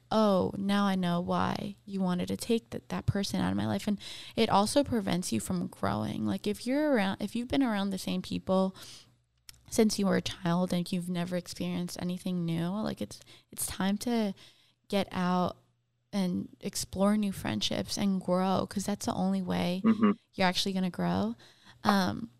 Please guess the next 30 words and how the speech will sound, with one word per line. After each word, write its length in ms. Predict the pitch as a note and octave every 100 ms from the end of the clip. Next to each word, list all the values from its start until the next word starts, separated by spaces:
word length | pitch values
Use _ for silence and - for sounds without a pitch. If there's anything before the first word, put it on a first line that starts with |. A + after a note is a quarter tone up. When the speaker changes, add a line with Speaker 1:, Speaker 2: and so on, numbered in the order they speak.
| _ - -
Speaker 1:
and 240 | G#3+ G#3
yeah, 220 | F3+ -
what 140 | - A#3
you 140 | A#3
said 220 | - G#3+
about 520 | G#3 G3+ F#3+ F#3 F#3 - - _
Jesus 460 | - G3 F3+ F#3 -
being, 400 | F#3+ F3+ F3+ F#3
like, 360 | - - - _ _ -
the 220 | G3 G3+
route 320 | F#3+ F#3+ -
from, 160 | - G3+
like, 180 | - -
freedom. 680 | - G3+ G3 F#3+ F#3+ G3 - -
I 180 | G3+ A3+
have 180 | B3
a 60 | A3+
really 260 | F#3+ F#3 F3+
cool 220 | - F#3
story 420 | - - F3 F3+
that, 300 | - - - - - - -
'cause 140 | G#3
I 180 | F#3 G3
also 360 | - F3+ F#3 F3+
used 280 | F3+ F3+ -
to 60 |
be 400 | F#3 F3+ F3 F3 -
clinically, 880 | - F#3 F3 E3+ - F3+ F3 F3 F3 -
um, 320 | F3 - - - _
depressed, 800 | F#3+ - - F3 G#3 - - -